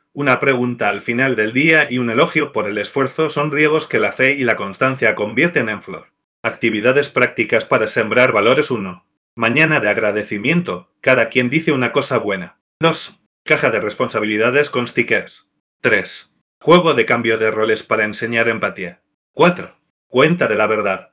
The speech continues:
compartir una verdad y un aprendizaje cada noche. Cinco. Servicio comunitario mensual en familia. Versículos y oraciones que refuerzan la bendición. Uno. Oración matinal, Señor, guía los pasos de mis hijos, que su corazón sea sabio hoy.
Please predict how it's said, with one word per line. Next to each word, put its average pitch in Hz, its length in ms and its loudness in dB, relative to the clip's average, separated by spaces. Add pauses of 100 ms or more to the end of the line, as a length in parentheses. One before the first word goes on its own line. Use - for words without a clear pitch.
(120)
compartir 117 540 0
una 117 180 0
verdad 113 400 2
y 123 80 0
un 123 100 2
aprendizaje 123 720 0
cada 104 240 0
noche. 117 440 -8 (340)
Cinco. 151 580 0 (320)
Servicio 139 520 2
comunitario 117 640 0
mensual 131 460 0
en 110 140 -2
familia. 98 500 -6 (280)
Versículos 123 540 0
y 123 60 2
oraciones 131 560 -2
que 110 100 -4
refuerzan 131 460 -2
la 120 80 2
bendición. 113 460 0
Uno. 95 320 -8 (300)
Oración 123 540 2
matinal, 117 720 -2
Señor, 110 580 -6 (140)
guía 135 200 4
los 127 200 0
pasos 156 380 2
de 127 100 0
mis 107 200 -6
hijos, 101 500 -6 (120)
que 131 100 -2
su 123 160 -4
corazón 120 420 0
sea 113 260 2
sabio 123 340 0
hoy. 90 300 -10